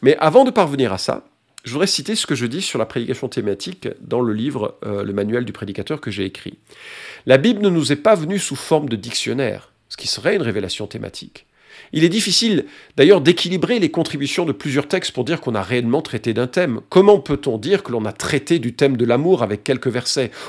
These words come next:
Ou comment dire que l'on a respecté là l'équilibre général de la Bible sur ce sujet ? Les prédicateurs ont leur dada qu'ils ont du mal à dépasser. On retombe souvent sur ce que l'on aime prêcher et sur les thèmes qu'on affectionne particulièrement.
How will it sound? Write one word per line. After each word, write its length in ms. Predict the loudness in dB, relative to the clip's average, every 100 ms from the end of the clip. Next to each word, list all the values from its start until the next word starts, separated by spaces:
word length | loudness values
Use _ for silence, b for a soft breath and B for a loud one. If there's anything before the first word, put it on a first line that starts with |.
| -8
Ou 80 | 6
comment 320 | 8 8 6
dire 300 | 2 -2 0
que 100 | 0
l'on 140 | 2
a 60 | 2
respecté 540 | 0 -2 -2 -2 0
là 160 | 2 4
l'équilibre 500 | 2 0 -4 -2 0
général 440 | 2 2 4 2
de 80 | 4
la 100 | 4
Bible 260 | 2 -2 -6
sur 200 | -8 -10
ce 100 | -12
sujet ? 440 | -10 -10 -10 -12 _ B B B B B 0
Les 100 | 2
prédicateurs 580 | 4 4 4 4 4
ont 80 | 4
leur 200 | 2 0
dada 440 | 0 2 2 0 -4 b b
qu'ils 180 | -4 0
ont 60 | 2
du 100 | 4
mal 180 | 4 4
à 60 |
dépasser. 580 | 0 -4 -8 -8 -10 -14 _ b b 4
On 140 | 6
retombe 320 | 6 4 2
souvent 460 | 0 0 2 2 2
sur 200 | -2 -6
ce 80 | -2
que 80 |
l'on 200 | 2 2
aime 160 | 2 0
prêcher 560 | -4 -4 -2 -2 -4 B B B
et 60 | -4
sur 180 | 2 2
les 120 | 4
thèmes 280 | 4 4 4
qu'on 160 | 0
affectionne 440 | 0 0 -2 -2 -2
particulièrement. 840 | -4 -6 -8 -4 -2 -2 -6